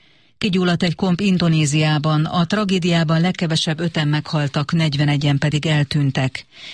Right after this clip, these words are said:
Kétszázhuszonöt embert sikerült biztonságba helyezni. Egyelőre nem tudni, miért csaptak fel a lángok a hajón. A mentést nehezíti a rossz időjárás.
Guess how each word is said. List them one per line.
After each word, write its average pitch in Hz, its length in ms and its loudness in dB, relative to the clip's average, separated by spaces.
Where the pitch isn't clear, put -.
Kétszázhuszonöt 165 880 -2
embert 143 380 0
sikerült 151 460 -2
biztonságba 151 680 0
helyezni. 143 600 2
Egyelőre 185 440 0
nem 190 180 2
tudni, 180 320 0
miért 185 360 2
csaptak 147 400 -4
fel 147 180 -2
a 143 60 0
lángok 147 420 0
a 147 60 0
hajón. 139 640 0
A - 140 -2
mentést 160 560 0
nehezíti 160 560 2
a 160 80 2
rossz 160 280 0
időjárás. 135 920 -4